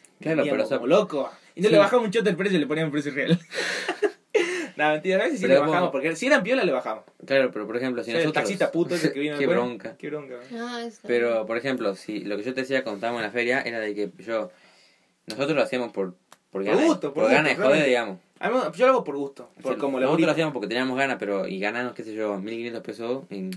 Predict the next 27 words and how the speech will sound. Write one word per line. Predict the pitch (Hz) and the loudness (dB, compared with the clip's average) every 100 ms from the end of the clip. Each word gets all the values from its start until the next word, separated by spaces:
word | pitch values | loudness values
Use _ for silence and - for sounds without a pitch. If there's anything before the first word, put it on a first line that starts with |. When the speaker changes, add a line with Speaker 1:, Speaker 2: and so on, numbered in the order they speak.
| 87 _ _ _ _ _ _ | -12 _ _ _ _ _ _
Speaker 1:
ganamos | 131 156 | -4 -4
como | 120 101 | -4 -8
cua-, | 143 139 - _ | -10 -12 -14 _
tres | 135 156 | -6 -4
mil | 170 | -4
pesos, | 180 175 156 | -2 -4 -4
no | 156 | -6
sé | 165 | -6
cuánto | 160 156 123 | -6 -8 -8
en, | 110 101 92 | -8 -10 -4
en | |
dos | 107 123 | -2 -2
fines | 131 | -6
de | 117 | -6
semana. | 113 101 92 - - - - _ - | -6 -8 -10 -20 -20 -20 -20 _ 2
Pero, | 165 175 180 | 4 6 4
Speaker 2:
Sí, | 180 | 2
Speaker 1:
eh, | |
Speaker 2:
ganamos | - - - | 0 0 0
Speaker 1:
nosotros | 156 | 2
porque | - | 0
Speaker 2:
bastante. | 117 | 0
Speaker 1:
lo | |
hacíamos | 117 139 - | 0 -2 -2
por | 104 | 0
ganas, | 117 - | 0 -4
por, | - 92 | -8 -10